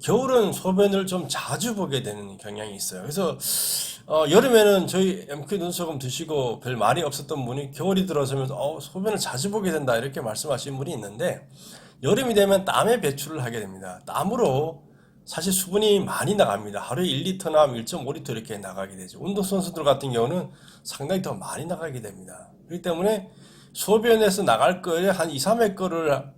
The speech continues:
여름에 땀으로 배출되기 때문에 여름에는 소변을 자주 덜 보게 됩니다. 그 다음에 겨울이 되면 혈관이 위축되고 세포가 위축되고 호흡으로 나가는 이 수분의 양도 적기 때문에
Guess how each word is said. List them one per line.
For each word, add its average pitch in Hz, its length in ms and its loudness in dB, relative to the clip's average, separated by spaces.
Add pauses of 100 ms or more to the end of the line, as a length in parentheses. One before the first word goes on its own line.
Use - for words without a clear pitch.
여름에 143 300 -2
땀으로 175 340 0
배출되기 131 480 -2
때문에 113 460 -4
여름에는 151 540 -4
소변을 147 580 -6
자주 - 440 -10
덜 170 200 -4
보게 135 300 0
됩니다. 95 420 -16 (640)
그 139 100 -10
다음에 190 180 6
겨울이 196 240 2
되면 185 260 4
혈관이 160 320 6
위축되고 139 760 -4
세포가 185 540 0
위축되고 151 840 -4 (380)
호흡으로 196 380 4
나가는 127 560 4 (180)
이 101 140 -16
수분의 160 360 -2
양도 120 280 -4
적기 131 360 -8
때문에 113 460 -6